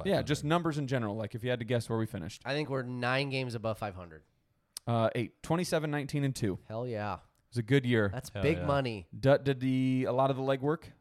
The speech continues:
Speaker 1: Uh, you
Speaker 3: Whoa!
Speaker 1: did, you finished over five hundred. I was under it. Uh, but it had me thinking that would be more fun
Speaker 3: I was
Speaker 1: and
Speaker 3: four games under at one point.
Speaker 1: but just to make it more, uh, enticing and, like, maybe, y-, you know, we,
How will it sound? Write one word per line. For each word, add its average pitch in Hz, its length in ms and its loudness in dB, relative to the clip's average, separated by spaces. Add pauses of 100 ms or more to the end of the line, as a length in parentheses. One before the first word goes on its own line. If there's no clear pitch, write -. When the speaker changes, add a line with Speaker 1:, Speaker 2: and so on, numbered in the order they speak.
(140)
Speaker 1:
Uh, 123 160 2
you 226 180 2
Speaker 3:
Whoa! 240 800 12
Speaker 1:
did, 120 60 0
you 131 80 4
finished 185 300 2
over 185 140 2
five 180 200 2
hundred. 170 400 2
I 120 120 2
was 123 220 -4
under 131 300 4
it. 113 140 2 (480)
Uh, 113 340 0
but 123 460 2 (760)
it 135 140 -2
had 156 320 2
me 147 360 0 (500)
thinking 135 540 -2
that 131 200 4
would 131 120 4
be 131 380 0 (100)
more 151 320 2
fun 139 500 0
Speaker 3:
I 113 60 -2
was 131 120 2
Speaker 1:
and 135 60 -4
Speaker 3:
four 123 160 -2
games 117 220 -6
under 113 180 -4
at 98 80 -8
one 92 140 -8
point. 98 260 -10 (160)
Speaker 1:
but 165 200 2
just - 180 -6
to 190 80 0
make 175 240 0
it 185 100 -2
more, 160 540 4 (180)
uh, 127 480 2
enticing 135 680 -2
and, 123 100 -2
like, 110 160 -2
maybe, 127 340 0 (140)
y-, 117 140 -10
you 120 100 0
know, 113 80 2
we, 107 240 -2